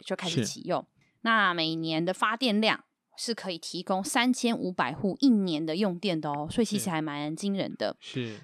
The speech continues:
Speaker 1: 那像罗东跟五节总共会有大概十mega瓦，也就是大概一千两百二十六万度左右。
Speaker 2: 是。
Speaker 1: 那像这样子的电量其实蛮多的，因为现在宜兰以其，其实从前面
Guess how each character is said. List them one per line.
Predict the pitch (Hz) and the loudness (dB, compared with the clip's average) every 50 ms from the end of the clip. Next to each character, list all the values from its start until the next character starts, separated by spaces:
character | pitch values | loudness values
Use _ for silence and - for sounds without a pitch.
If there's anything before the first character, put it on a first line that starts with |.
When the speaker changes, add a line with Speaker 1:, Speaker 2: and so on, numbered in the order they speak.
| - | -8
Speaker 1:
那 | - 240 240 226 208 185 185 170 - | -2 0 2 4 4 4 4 2 0
像 | - - - 311 302 277 247 | -4 0 2 4 6 6 6
罗 | 214 202 202 202 | 6 6 6 6
东 | 208 - 233 240 247 | 4 4 2 2 4
跟 | 233 240 240 | 4 4 2
五 | 240 214 - 147 | 4 2 0 0
节 | - - 151 139 143 | -2 -2 -4 -6 -4
总 | - - 131 135 | -2 -2 -4 -2
共 | 151 - 196 185 180 | 0 0 0 2 2
会 | 202 202 | 2 0
有 | 156 139 | 0 0
大 | - 185 | 0 -2
概 | 190 - 190 175 156 160 | -2 0 -2 0 0 0
十 | 160 - - - - - 143 143 165 | 0 0 0 0 -2 -2 -2 -2 -2
mega | 170 175 165 165 160 165 156 156 | -2 0 -2 -2 0 2 2 4
瓦， | 156 170 160 135 - _ _ _ _ _ _ | 4 4 2 2 0 _ _ _ _ _ _
也 | - 151 | -10 -8
就 | 147 - 180 | -6 -4 -4
是 | - - 185 170 160 | -4 -4 -4 -4 -4
大 | - 175 | -2 -2
概 | 165 151 | -2 0
一 | - 208 | -2 -2
千 | 180 - - 208 185 170 165 165 | -2 -2 -2 -2 -2 -2 -2 -2
两 | 147 135 147 156 | -4 -4 -4 -4
百 | 156 139 123 123 113 64 - - _ _ _ _ _ _ _ _ _ - | -4 -4 -4 -4 -6 -8 -10 -14 _ _ _ _ _ _ _ _ _ 0
二 | 190 185 175 160 165 | 2 2 2 2 0
十 | 160 - - - - 139 143 | 0 -2 -4 -4 -4 -4 0
六 | 175 220 208 180 | 2 4 4 4
万 | 151 180 170 147 147 | 4 2 2 0 0
度 | - - 175 | -2 -2 -2
左 | 147 - - 131 - | -2 -4 -8 -10 -8
右。 | - 151 165 139 - | -4 -2 -2 -2 -2
Speaker 2:
是。 | - - - - 123 110 107 127 - _ _ - | -4 -8 -4 -4 -4 -4 -4 -8 -16 _ _ -4
Speaker 1:
那 | 202 196 190 185 180 175 175 175 | -2 0 0 0 0 -2 -2 -4
像 | 170 - 277 285 262 247 | -2 2 4 4 6 6
这 | - | 6
样 | 294 269 247 | 6 4 4
子 | 240 - 202 185 | 2 2 -2 0
的 | 165 185 180 175 | 2 2 2 4
电 | 170 - 226 196 | 4 4 4 4
量 | 196 202 196 180 175 | 4 4 4 2 0
其 | - - 165 | 0 -2 -2
实 | - - 156 151 156 143 | -2 -2 -2 -2 -2 -2
蛮 | - 151 131 139 | -2 -4 -4 -4
多 | 147 165 165 165 | -2 0 0 2
的， | 160 147 | 0 2
因 | - 196 | 2 2
为 | 233 | 2
现 | 233 - 277 | 4 2 2
在 | 247 | 0
宜 | 202 175 175 | 0 -2 -2
兰 | 185 175 160 160 | 0 0 0 0
以 | 156 - - 180 165 156 - | -2 -2 -2 -4 -4 -4 -6
其， | - - - 185 180 | -6 -6 -4 -4 -6
其 | 180 - 226 220 | -4 0 0 0
实 | 214 - | 2 2
从 | 202 180 165 165 165 165 165 - - _ _ _ | 2 2 2 2 0 -2 -6 -8 -14 _ _ _
前 | - - 196 202 | -6 -2 0 2
面 | 233 240 226 202 196 185 180 165 160 | 4 4 4 2 0 -2 -4 -6 -8